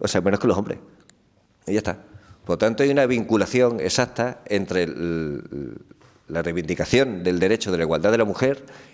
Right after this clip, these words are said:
y la naturaleza del capitalismo, porque sencillamente estaban contratadas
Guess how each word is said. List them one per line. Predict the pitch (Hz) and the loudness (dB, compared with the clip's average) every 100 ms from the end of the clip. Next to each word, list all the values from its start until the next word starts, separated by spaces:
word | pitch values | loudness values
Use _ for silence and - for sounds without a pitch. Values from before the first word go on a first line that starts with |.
| _ | _
y | 101 | -2
la | 92 | 0
naturaleza | 92 92 90 92 | 0 2 2 2
del | 110 | 2
capitalismo, | 113 113 95 104 - - - - | 2 2 2 2 0 -4 -18 -10
porque | 87 85 | -8 -6
sencillamente | 82 104 104 107 117 98 87 - | -6 2 2 2 0 -2 -2 -4
estaban | - - 104 104 | -2 0 0 0
contratadas | 104 104 120 127 | 2 4 4 2